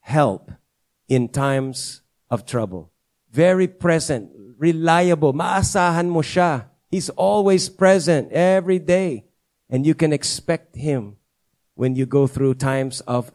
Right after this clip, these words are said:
trouble, times of spiritual dryness.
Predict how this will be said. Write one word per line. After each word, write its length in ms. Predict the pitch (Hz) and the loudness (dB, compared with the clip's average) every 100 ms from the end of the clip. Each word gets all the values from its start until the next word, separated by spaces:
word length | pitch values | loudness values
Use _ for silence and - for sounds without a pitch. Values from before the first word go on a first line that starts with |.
| _ - | _ -6
trouble, 400 | 127 123 104 85 _ _ | 0 0 -2 -8 _ _
times 400 | 139 135 143 139 - | 0 0 0 -4 -8
of 320 | - 127 120 - | -4 -4 -6 -12
spiritual 880 | - - - 147 143 143 135 123 131 | -14 -12 -4 0 0 0 -4 -4 -4
dryness. 1040 | - 107 123 127 117 98 - - - - | -4 -2 2 2 0 -2 -6 -14 -16 -18